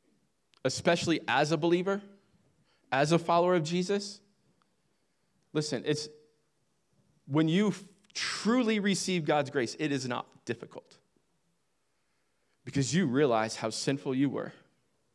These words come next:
And you didn't deserve it. So the person that hurts you, that doesn't deserve your grace, listen, and can I just say,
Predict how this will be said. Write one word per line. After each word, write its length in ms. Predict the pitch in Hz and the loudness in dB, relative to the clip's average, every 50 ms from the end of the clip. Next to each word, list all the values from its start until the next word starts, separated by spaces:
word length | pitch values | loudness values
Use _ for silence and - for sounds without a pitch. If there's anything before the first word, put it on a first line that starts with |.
| _ _ _ _ _ _ _ _ _ _ _ _ _ _ _ _ _ _ _ _ _ _ _ _ _ _ | _ _ _ _ _ _ _ _ _ _ _ _ _ _ _ _ _ _ _ _ _ _ _ _ _ _
And 140 | - 127 127 | -4 -2 2
you 100 | 135 160 | 2 2
didn't 240 | 143 151 147 143 135 | 4 4 2 2 2
deserve 360 | 127 127 110 123 117 113 123 | 0 -2 0 0 -2 -2 -2
it. 180 | - - - - - - _ _ _ _ _ _ _ _ _ _ _ _ _ _ _ _ _ _ _ _ _ _ _ _ _ _ | -4 -10 -12 -16 -20 -20 _ _ _ _ _ _ _ _ _ _ _ _ _ _ _ _ _ _ _ _ _ _ _ _ _ _
So 180 | - - 147 | -4 -2 0
the 100 | 131 127 | 0 0
person 440 | 120 - - 165 170 170 175 185 160 | -2 -2 -2 -2 -2 0 0 0 0
that 160 | 147 131 - | 2 0 0
hurts 360 | - - 165 165 170 170 - 190 | 0 0 2 2 2 0 -2 -4
you, 260 | 190 208 214 220 220 - - _ _ _ _ _ _ _ _ _ _ _ _ _ _ _ _ _ _ | -2 -2 -2 -2 -4 -8 -18 _ _ _ _ _ _ _ _ _ _ _ _ _ _ _ _ _ _
that 200 | 147 139 123 131 | -2 -2 0 2
doesn't 360 | 156 170 165 165 175 160 147 | 2 2 4 4 2 0 2
deserve 680 | 143 151 131 135 151 160 180 180 180 165 - - - - _ _ _ _ _ _ _ _ _ _ _ _ | 0 0 2 4 4 6 6 6 4 2 -2 -8 -18 -20 _ _ _ _ _ _ _ _ _ _ _ _
your 220 | - 139 151 170 170 | 0 2 4 4 4
grace, 400 | 165 180 185 202 208 202 - - | 2 2 2 2 2 0 0 -2
listen, 400 | 175 175 - - 123 110 - - - _ _ _ _ _ _ _ _ _ | -2 -2 0 -2 -4 -6 -8 -12 -20 _ _ _ _ _ _ _ _ _
and 180 | 156 160 - - - - | -8 -8 -8 -10 -14 -10
can 120 | - 214 226 | -6 -4 -2
I 60 | 233 | -2
just 200 | 220 233 220 - | -2 -4 -6 -2
say, 280 | - 180 202 202 208 | -2 0 -2 -2 -4